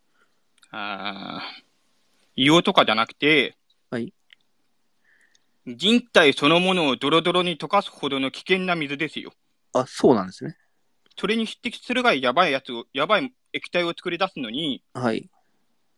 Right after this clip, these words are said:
Speaker 1: それを気軽に誰でもできるような状態にして、
Speaker 2: はい。
Speaker 1: 真似してくださいってあなたは言ったんですよ。わかってます？
Speaker 2: いや、だから、やってくださいよって話よ。
Speaker 1: だから、それをやって、じゃあ、やりました。じゃあ、処理する場所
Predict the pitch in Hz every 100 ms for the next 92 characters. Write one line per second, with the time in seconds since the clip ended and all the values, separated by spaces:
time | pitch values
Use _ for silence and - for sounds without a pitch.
0 | _ - 175 247 226 135 - 147 160 208
1 | 277 190 110 - - 139 147 165 180 185
2 | 233 220 165 127 117 131 127 135 135 127
3 | - 214 165 - - - 131 165 175 -
4 | 202 208 202 233 - 143 151 120 107 -
5 | 131 104 - 175 - 120 - - 117 -
6 | - _ _ - _ - 117 113 113 127
7 | - 151 - - 247 208 226 - 101 95
8 | - - _ _ _ _ _ _ _ -
9 | 185 135 131 208 233 277 170 156 - 254
10 | 175 160 131 - 156 170 220 214 - 190
11 | 160 127 151 135 233 202 160 139 127 139